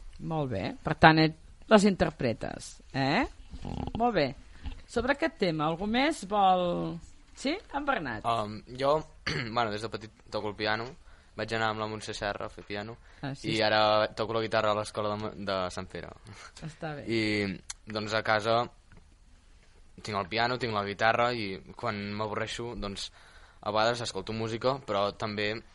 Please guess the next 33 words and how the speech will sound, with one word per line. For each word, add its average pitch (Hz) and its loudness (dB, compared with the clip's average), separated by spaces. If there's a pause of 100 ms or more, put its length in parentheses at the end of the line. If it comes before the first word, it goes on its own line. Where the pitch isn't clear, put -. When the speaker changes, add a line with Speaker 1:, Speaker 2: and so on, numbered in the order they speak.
(140)
Speaker 2:
a 110 -4
vegades 98 0
la 110 -2
vull 98 -8
fer 92 -6
jo. 82 -10 (720)
Speaker 1:
Molt 135 -6
bé, 71 -8
Speaker 2:
I 160 -6
Speaker 1:
això - -4
és - -2
Speaker 2:
em 170 -2
poso 98 -4
a - -4
fer. - -
Speaker 1:
important, 170 2
no? 156 0 (400)
Speaker 2:
I 104 -4
a 101 -4
més 95 -8
també 90 -10 (580)
Speaker 1:
Clar, 151 -6
si 190 -8
Speaker 2:
dibuix - -6
i 208 4
tal. 202 2
Speaker 1:
l'escoltem... 208 -2
Clar, 143 -4
molt 160 -4
bé, 127 -6 (140)
l'art, - -6
eh? 147 -6
Speaker 2:
Sí. - -12